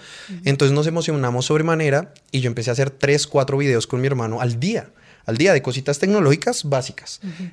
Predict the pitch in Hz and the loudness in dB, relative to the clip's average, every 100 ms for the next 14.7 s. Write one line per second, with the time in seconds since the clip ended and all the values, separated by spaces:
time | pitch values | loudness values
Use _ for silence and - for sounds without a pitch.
0 | - 120 113 - 117 110 104 101 _ _ | -2 0 0 0 -2 -2 -6 -8 _ _
1 | - 113 110 110 123 131 139 117 127 123 | -12 -6 -4 -2 -2 0 0 -2 -4 -4
2 | 131 139 120 107 117 117 110 - 107 104 | -6 -4 -4 -4 -6 -6 -8 -8 -8 -8
3 | 113 - 123 98 - 139 - - - 117 | -8 -6 -4 -2 -4 -6 -16 -20 -12 -4
4 | 113 107 101 101 110 - _ - 120 110 | -2 0 -2 -6 -10 -20 _ -4 -2 -2
5 | 110 - 131 120 120 175 202 151 - - | -6 -6 -4 -4 -6 -6 -6 -4 -6 -8
6 | _ _ 123 113 147 - 123 117 170 127 | _ _ -4 -2 -2 -2 -2 -2 -2 -4
7 | 127 127 135 139 113 110 131 113 107 165 | 0 0 2 2 0 0 0 2 0 -2
8 | 156 147 - - 123 - 131 127 120 131 | -6 -12 -16 -4 -4 -2 -4 -2 -2 -2
9 | 131 - 139 147 131 127 123 131 143 151 | -4 -4 -2 0 0 -4 -2 -2 0 0
10 | 247 208 - - - 131 127 127 120 117 | -2 -6 -8 -14 -6 -4 -2 -2 0 -2
11 | - 147 147 _ _ _ _ 156 156 143 | -2 -4 -4 _ _ _ _ 0 2 2
12 | 139 139 180 185 180 180 - 135 135 135 | 0 0 0 0 -2 -4 -6 -4 -2 -2
13 | 151 151 123 113 - 127 135 131 113 104 | -2 -2 -2 -2 -2 -4 -4 -4 -4 -4
14 | 117 - 127 120 - 104 | -6 -4 -6 -4 -8 -8